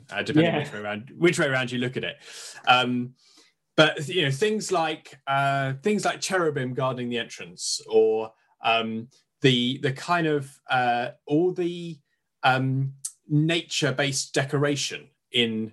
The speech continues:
Speaker 1: the temple that makes it feel like, oh, it's like the pictures of garden. Um, uh,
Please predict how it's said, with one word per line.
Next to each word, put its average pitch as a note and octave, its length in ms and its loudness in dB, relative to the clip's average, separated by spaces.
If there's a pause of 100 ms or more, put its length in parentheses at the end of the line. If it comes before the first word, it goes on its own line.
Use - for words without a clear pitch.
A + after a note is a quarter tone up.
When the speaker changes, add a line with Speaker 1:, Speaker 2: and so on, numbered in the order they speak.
(160)
Speaker 1:
the A2+ 80 0
temple C3+ 440 0
that F#2+ 80 -8
makes A#2+ 240 -4
it A2 120 -6
feel A#2+ 220 4
like, A2 380 -4 (180)
oh, E3 220 4
it's A2+ 180 -10
like C3+ 240 -2 (300)
the C#3 180 4 (160)
pictures D3 280 0
of C3 120 -2
garden. C3 420 0 (480)
Um, G#2 540 0 (840)
uh, G2+ 760 0